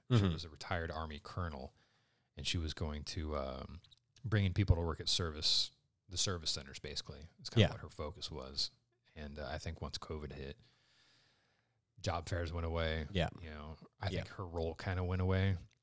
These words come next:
Speaker 1: But at the time, what she was really working for was she wanted to do a photo shoot to promote her little slice of Ford, you know,
Speaker 2: Mm-hmm.
Speaker 1: recruiting. She wanted to do two F one fifties with a couple Black Hawk helicopters in the background.
Speaker 2: Yeah.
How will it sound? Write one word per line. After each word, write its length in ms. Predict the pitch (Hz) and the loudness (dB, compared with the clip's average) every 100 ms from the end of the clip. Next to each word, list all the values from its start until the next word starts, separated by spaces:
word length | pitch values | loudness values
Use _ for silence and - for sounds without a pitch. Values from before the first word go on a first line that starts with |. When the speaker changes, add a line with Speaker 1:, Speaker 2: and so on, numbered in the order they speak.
| _ | _
Speaker 1:
But 260 | 120 95 87 | -4 -2 0
at 140 | 92 95 | -2 -4
the 60 | |
time, 300 | 95 113 120 | -2 2 2
what 100 | 92 | 0
she 100 | - | -2
was 120 | 98 | 0
really 180 | 90 92 | 2 0
working 360 | 85 95 104 90 | 2 2 0 -2
for 280 | - 92 82 | 0 0 2
was 260 | 82 82 113 | 0 -2 -2
she 160 | - | 0
wanted 200 | 101 95 87 | 2 2 0
to 60 | 85 | -2
do 60 | |
a 40 | 85 | -2
photo 280 | - 82 82 | -2 -2 -2
shoot 340 | - 90 85 - _ _ | 0 0 -2 -10 _ _
to 100 | - | -8
promote 420 | 101 98 85 80 - - | -6 -4 -4 -6 -12 -10
her 460 | 156 143 107 87 85 - _ | -2 0 2 0 -4 -12 _
little 200 | 95 87 | -6 0
slice 500 | - 92 85 80 - | 0 0 -4 -2 -2
of 80 | 82 | -4
Ford, 560 | - 110 82 71 76 - _ | -12 -14 -16 -18 -18 -20 _
you 120 | - 107 | 2 4
know, 140 | 92 | 2
Speaker 2:
Mm-hmm. 100 | 78 | -2
Speaker 1:
recruiting. 540 | 82 - 120 95 82 | -8 6 8 8 2
She 140 | 80 101 | -2 0
wanted 180 | 92 87 | 0 -2
to 160 | 82 | -4
do 120 | 82 80 | -6 -4
two 320 | - 104 90 | -2 0 0
F 200 | 85 - | -4 -6
one 100 | 80 | -8
fifties 600 | - 90 - 78 78 - | -4 -4 -4 -8 -8 -8
with 360 | 80 76 - - _ _ - | -8 -8 -10 -20 _ _ -14
a 60 | |
couple 220 | - 82 73 | -6 -4 -2
Black 280 | 73 78 - | -2 -2 -4
Hawk 140 | 62 | -8
helicopters 560 | - 76 - - - 73 | -6 -6 -8 -10 -10 -10
in 60 | |
the 60 | 64 | -8
background. 500 | 62 64 58 65 65 - | -6 -6 -8 -10 -10 -4
Speaker 2:
Yeah. 200 | - 92 | 6 6